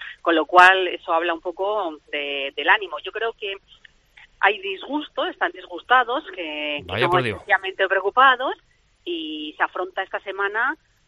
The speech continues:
Speaker 1: pues como si fuera una semana, digamos, más importante de lo habitual, no solo por el partido del domingo contra el Sevilla, obviamente, sino también porque el miércoles tendrá que enfrentar a Osasuna y cerrará la semana contra el Atlético de Madrid. Así que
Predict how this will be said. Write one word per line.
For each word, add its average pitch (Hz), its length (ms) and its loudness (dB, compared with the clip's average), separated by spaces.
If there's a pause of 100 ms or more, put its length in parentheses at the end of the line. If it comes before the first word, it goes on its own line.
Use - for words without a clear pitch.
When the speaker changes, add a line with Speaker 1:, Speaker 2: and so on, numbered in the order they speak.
Speaker 1:
pues 147 500 -4 (160)
como 147 920 -2
si 165 80 -4
fuera 180 540 4
una 180 260 -4
semana, 190 360 -6
digamos, 190 480 -8
más 185 180 -8
importante 190 520 -6
de 220 80 -4
lo 233 80 0
habitual, 214 580 0
no - 60 -8
solo 170 240 -10
por 160 240 -8
el 156 80 -16
partido 160 300 -4
del 160 80 -4
domingo 165 500 -4 (280)
contra 170 280 -4
el 160 80 -12
Sevilla, 190 500 -2 (220)
obviamente, 170 580 -2
sino 170 160 -4
también 151 300 -10
porque 160 240 -6
el 147 140 -8 (580)
miércoles 185 420 4
tendrá 156 240 0
que 160 80 2
enfrentar 170 300 2
a - 40 4
Osasuna 196 360 0
y 233 60 -8
cerrará 156 440 2
la - 60 -20
semana 175 320 -2 (300)
contra 165 320 2
el 143 60 4
Atlético 165 320 -4
de 160 60 -2
Madrid. 160 280 -8
Así 170 200 -10
que 202 200 -8